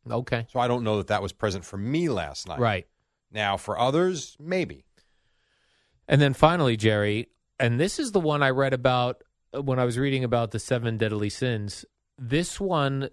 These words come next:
Speaker 1: is the thing that starts off all of the other deadly sins, and that is pride. Having too much pride often leads to the other deadly sins, they say.
Speaker 2: I don't understand. What do you mean?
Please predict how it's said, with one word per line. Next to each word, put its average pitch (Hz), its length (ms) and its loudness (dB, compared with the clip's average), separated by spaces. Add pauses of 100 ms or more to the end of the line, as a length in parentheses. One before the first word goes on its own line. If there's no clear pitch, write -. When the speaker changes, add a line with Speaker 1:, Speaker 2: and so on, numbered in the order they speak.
(220)
Speaker 1:
is 131 300 -2
the 123 100 0
thing 139 280 2
that 127 180 0
starts 135 420 -2
off 135 320 -2
all 127 240 2
of 117 120 -4
the 123 140 0
other 151 240 0
deadly 98 380 0
sins, 101 400 -4
and 101 160 -4
that 120 160 0
is 110 160 -2
pride. 104 800 -2
Having 123 460 0
too 180 240 0
much 147 380 0
pride 90 600 0 (1040)
often 127 440 2
leads 127 300 -2
to 127 120 -2
the 120 220 -2
other 123 320 0
deadly 117 460 -2
sins, 143 460 -4
they 90 140 -4
say. 85 360 -12 (640)
Speaker 2:
I 220 80 0
don't 240 180 0
understand. 170 520 -2
What 139 120 -2
do 208 60 -6
you 214 140 -4
mean? 139 500 -2